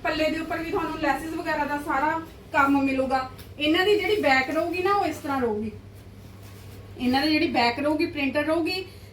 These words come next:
ਤੇ ਜਿਹੜੀਆਂ ਬਾਹਾਂ ਹੋਣਗੀਆਂ, ਉਹ ਵੀ ਸੇਮ ਪ੍ਰਿੰਟਡ ਹੀ ਆਉਣਗੀਆਂ। ਠੀਕ ਹੈ ਜੀ, ਬਹੁਤ ਸੋਹਣੇ ਸੂਟ ਰੈਡੀ ਹੁੰਦੇ ਆ। ਮੇਨ ਲੁੱਕ ਇਹਨਾਂ ਦੀ ਜਿਹੜੀ ਬਣਨੀ ਆ, ਉਹ ਰੈਡੀ ਹੋਇਆਂ ਤੇ ਬਣਨੀ ਆ।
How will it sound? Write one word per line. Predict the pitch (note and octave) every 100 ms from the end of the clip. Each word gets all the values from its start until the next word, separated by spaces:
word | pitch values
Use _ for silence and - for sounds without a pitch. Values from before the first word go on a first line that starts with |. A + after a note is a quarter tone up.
| -
ਤੇ | D#4+
ਜਿਹੜੀਆਂ | D#4+ F#4+ F#4+
ਬਾਹਾਂ | C4+ C4 C4+
ਹੋਣਗੀਆਂ, | D#4 E4+ F4
ਉਹ | E4+
ਵੀ | F#4
ਸੇਮ | E4 F4+ G4
ਪ੍ਰਿੰਟਡ | F4 D4+ D4+ D4+
ਹੀ | C#4+ D4 E4+
ਆਉਣਗੀਆਂ। | C4 A3+ A#3+ A#3+
ਠੀਕ | C#4+ C#4+
ਹੈ | E4+
ਜੀ, | E4+ E4+ - - G#3
ਬਹੁਤ | C4 D#4 G4
ਸੋਹਣੇ | G4 G#4
ਸੂਟ | G4 F4
ਰੈਡੀ | F4 D#4 E4+
ਹੁੰਦੇ | C#4+ E4+
ਆ। | F4+
ਮੇਨ | D4+ C#4+ D#4 E4+
ਲੁੱਕ | F4 G4+
ਇਹਨਾਂ | G4 G4+
ਦੀ | G4+
ਜਿਹੜੀ | G#4
ਬਣਨੀ | G#4 F4+ F4 F4+
ਆ, | F#4
ਉਹ | F4+
ਰੈਡੀ | F#4 D4+ C#4+
ਹੋਇਆਂ | C#4 C4
ਤੇ | B3
ਬਣਨੀ | A#3 A3+ A3+
ਆ। | G#3+